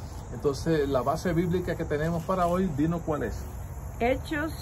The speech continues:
Speaker 2: capítulo veintiuno, versículo catorce.
Speaker 1: Hechos
Speaker 2: Y
Speaker 1: veintiuno,
Speaker 2: dice
Speaker 1: catorce.
Speaker 2: así, la palabra del Señor. "Y como no,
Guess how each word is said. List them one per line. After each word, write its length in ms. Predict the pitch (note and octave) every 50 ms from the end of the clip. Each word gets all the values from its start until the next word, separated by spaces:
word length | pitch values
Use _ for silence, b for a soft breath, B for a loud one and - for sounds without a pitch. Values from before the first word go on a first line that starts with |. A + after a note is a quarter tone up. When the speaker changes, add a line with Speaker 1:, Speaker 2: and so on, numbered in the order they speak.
| - - - - - -
Speaker 2:
capítulo 680 | G#3+ G3+ G3 - A3+ A#3 A3 - C4 A#3+ B3 B3 B3 G3+
veintiuno, 960 | G#3 A3 G#3+ A3 A3 G#3+ G#3+ A3 B3 C4+ C#4 C4+ C#4 C#4 C4+ C4+ C4 B3 - - - F#3
versículo 600 | F#3 F#3 F#3+ - - - A3 - - A3 G#3+ G#3+ G3+
catorce. 600 | - F#3+ E3+ D#3+ E3+ F3+ F3 F3 - - - - - - - - - - - A2+
Speaker 1:
Hechos 280 | A2 - - - - -
Speaker 2:
Y 40 | -
Speaker 1:
veintiuno, 300 | G#2+ - - F3 F#3+ G3+
Speaker 2:
dice 280 | G#3 A3+ A3 - C4
Speaker 1:
catorce. 140 | B3 A#3 -
Speaker 2:
así, 200 | - G3+ E3 D#3 - - - -
la 120 | E3+ F3+
palabra 420 | - G3 E3+ F3+ F#3+ G3+ G3+ G#3
del 160 | G3+ G3 G3 F#3+
Señor. 340 | - G3+ F#3 E3+ D3+ - - - - - - - - - - - B B B B B B B B - -
"Y 100 | G3+ A3
como 300 | - B3 B3 G#3 A3+ A#3
no, 140 | A3+ A3+